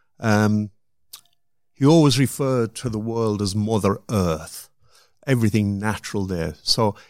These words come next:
he wouldn't have anything too pleasant to say now about, uh, if we look at what they're trying to do in saving the planet.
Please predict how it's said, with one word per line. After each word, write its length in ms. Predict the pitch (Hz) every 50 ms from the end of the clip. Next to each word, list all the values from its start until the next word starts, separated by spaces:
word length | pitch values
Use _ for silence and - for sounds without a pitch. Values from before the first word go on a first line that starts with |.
| _ _
he 220 | - - 185 180
wouldn't 300 | 175 180 170 120 127 117
have 140 | 117 107 107
anything 380 | 107 107 110 104 - 113 104
too 200 | - - 131 120
pleasant 420 | - - - 127 113 98 107 98 -
to 100 | - 104
say 360 | - - 110 104 98 92 92 92
now 300 | 98 95 92 87 87 - - -
about, 500 | 110 95 - 101 95 90 87 87 82 - - _ -
uh, 480 | 101 98 92 90 87 90 82 80 - - - _ _ _ _ _ _ _ _ _ _ _ _ _ _ _ _ _ _ _ _ _ _ _ _ _ _ _ _ _ -
if 140 | 120 - -
we 100 | 131 120
look 220 | 117 117 - -
at 80 | 120 104
what 160 | 107 107 -
they're 120 | 107 101
trying 300 | - - 113 107 95 90
to 120 | - 113 104
do 300 | 104 107 104 98 98 107
in 200 | - - 104 95
saving 640 | - - - 117 113 113 107 101 92 101 92 85
the 80 | 85 -
planet. 560 | - - - 98 98 92 87 82 - - -